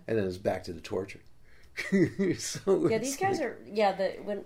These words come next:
Speaker 2: it,
Speaker 1: it's,
Speaker 2: it
Speaker 1: it's, it's not a bad movie. It's just not an original movie. I mean, the
Speaker 2: Yeah.
Speaker 1: performances in it are good. Uh, the, the script is written well. It's shot really well for an independent movie. Um, the problem is it's, it's, it's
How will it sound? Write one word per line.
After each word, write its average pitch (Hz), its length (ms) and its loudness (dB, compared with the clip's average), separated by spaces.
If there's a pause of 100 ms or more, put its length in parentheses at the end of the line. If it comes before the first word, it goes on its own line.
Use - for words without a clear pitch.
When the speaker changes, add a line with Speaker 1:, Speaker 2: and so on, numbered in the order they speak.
(120)
Speaker 2:
it, - 240 -12
Speaker 1:
it's, - 240 -2
Speaker 2:
it - 100 -6
Speaker 1:
it's, - 240 -4
it's - 280 -2
not 170 300 6
a 175 60 8
bad 120 560 6
movie. 147 640 4
It's 123 160 -2
just - 280 -4
not 127 200 2
an 113 100 0
original 101 560 0
movie. 90 440 -2
I 98 40 -2
mean, 113 180 -2
the 117 120 -6
Speaker 2:
Yeah. 190 160 -4
Speaker 1:
performances 151 580 2
in 135 180 -2
it - 100 -8
are 113 140 0
good. 104 500 0 (640)
Uh, 104 240 2
the, 101 260 -10
the 110 80 -8
script 127 340 0
is 110 120 -2
written 110 240 2
well. 104 280 2
It's 92 140 -4
shot 110 340 0
really 110 280 4
well 101 320 4
for 104 180 -2
an 101 80 -4
independent 95 460 -4
movie. 87 480 -4 (640)
Um, 90 560 -2 (320)
the 110 80 -2
problem 135 460 4
is 107 460 4
it's, 101 380 -6
it's, - 380 -6
it's - 340 -6